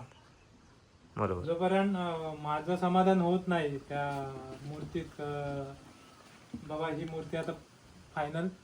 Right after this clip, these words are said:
Speaker 2: होईल,
Speaker 1: हां.
Speaker 2: तोपर्यंत तर मी ते काम करत असतो.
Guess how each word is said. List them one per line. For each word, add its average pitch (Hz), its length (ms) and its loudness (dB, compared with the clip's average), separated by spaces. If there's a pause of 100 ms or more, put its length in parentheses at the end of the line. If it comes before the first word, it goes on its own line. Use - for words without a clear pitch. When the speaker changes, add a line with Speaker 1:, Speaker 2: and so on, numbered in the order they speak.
(140)
Speaker 2:
होईल, 160 260 0 (260)
Speaker 1:
हां. 101 220 12 (360)
Speaker 2:
तोपर्यंत 175 360 2
तर 185 100 4
मी 180 140 6
ते 185 100 4
काम 170 220 -2
करत 165 200 -2
असतो. 139 280 -6